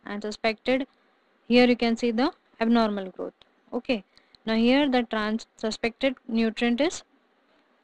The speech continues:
essential. So in some cases the suspected nutrient is essential, while in some case the plant does not require that suspected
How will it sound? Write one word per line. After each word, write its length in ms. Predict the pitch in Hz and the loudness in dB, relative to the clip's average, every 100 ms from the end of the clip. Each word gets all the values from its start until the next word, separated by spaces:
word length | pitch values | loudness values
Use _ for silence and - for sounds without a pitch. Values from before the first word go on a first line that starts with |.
| _ - | _ -12
essential. 500 | 220 226 202 196 196 | -4 -2 -2 -2 -2
So 120 | 240 | -2
in 240 | - 254 | 0 0
some 300 | 254 254 277 | 0 0 0
cases 360 | 311 262 247 277 | 2 0 2 -2
the 80 | 262 | -4
suspected 600 | 233 220 208 202 - 254 | -8 -8 -8 -4 0 2
nutrient 440 | 240 214 220 226 | 2 -2 -6 -6
is 140 | 220 214 | -6 -8
essential, 560 | 196 208 202 254 277 285 _ _ _ | -10 -10 -8 -4 -4 -6 _ _ _
while 260 | 208 208 226 | -4 -2 -2
in 160 | 220 | -4
some 220 | 220 220 220 | -4 -4 -4
case 340 | 226 269 - - _ _ _ | -4 -4 -6 -20 _ _ _
the 80 | 214 | -10
plant 460 | 220 202 226 240 _ 202 | -6 -4 -4 -6 _ -6
does 180 | 214 214 | -4 -2
not 300 | 226 311 - _ _ _ _ _ | 0 -2 -4 _ _ _ _ _
require 420 | 208 208 214 208 208 | -6 -4 -2 -2 -2
that 200 | 220 233 | -4 -6
suspected 560 | 202 - 180 - 277 | -10 -8 -12 -4 -4